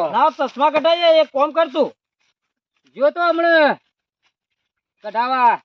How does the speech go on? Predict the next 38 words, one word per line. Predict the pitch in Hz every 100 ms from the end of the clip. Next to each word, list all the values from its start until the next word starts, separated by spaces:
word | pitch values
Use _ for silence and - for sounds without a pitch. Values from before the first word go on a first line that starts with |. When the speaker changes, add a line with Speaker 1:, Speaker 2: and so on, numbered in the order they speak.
| _ _ _ _ _ _ _ _ - 226
Speaker 1:
લે, | 311
હું | 330 359
કરવું | 330 330 339 285
છે | 330 349
એમ | 349
કે | 339 359
ને | 359
તું | 370 349
પછી | 339 349 320
હેડવા | 320 359 320
કર. | 349 339 277 180 143
Speaker 2:
પેલી | 302 302
વાતનું | 294 294 302 339 349 349 359 330 _ _ _ _ _ _ _ _ _ _ _ _ _
Speaker 1:
હું | 220 359 294
કહું | 349 269
છું, | 311 311 302 _ _ _ -
Speaker 2:
હું | 302
કહો | 269 285
છો? | 247 269 254 _ _ _ 196
Speaker 1:
બપોરે | 247 - 294 302 302
આ | 277
તો | 262 294 302
ઉનાળો | 262 269 285
આવે, | 302 311
ઊંઘો | 302 254 214 311
ને | 311
કોકને | 302 302 339
ઊંઘવા | 285 220 349
દ્યો. | 370 381 349 247 147 - _ -
Speaker 2:
પણ | 339 262
સરપંચ, | 277 269 349 302
હું | 277 349
મારા | 302 240 254 302 -
કોમમાં | 254 262 320 381
આવ્યો | 370 339 262
છું. | 285 262 214 151 127
Speaker 1:
પણ | 311 359 214
ભહો | 285 285